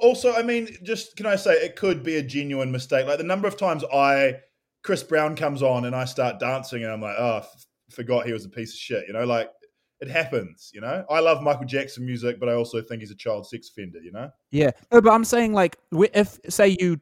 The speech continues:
Speaker 2: d-, you did a tweet being like, "Yes, my boy Chris Brown
Speaker 1: Yeah.
Speaker 2: is, um,
Speaker 1: Yeah.
Speaker 2: is,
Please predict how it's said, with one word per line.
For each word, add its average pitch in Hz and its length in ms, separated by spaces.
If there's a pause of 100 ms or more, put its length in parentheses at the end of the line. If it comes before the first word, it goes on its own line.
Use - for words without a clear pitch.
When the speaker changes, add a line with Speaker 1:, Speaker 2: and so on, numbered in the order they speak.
(200)
Speaker 2:
d-, 180 120
you 170 160
did 151 160
a 135 60
tweet 117 500
being 123 300
like, 110 360 (640)
"Yes, 196 540
my 156 160
boy 185 340
Chris - 360
Brown 156 680
Speaker 1:
Yeah. 139 260 (160)
Speaker 2:
is, 143 240
um, 131 420 (240)
Speaker 1:
Yeah. 135 220
Speaker 2:
is, 131 480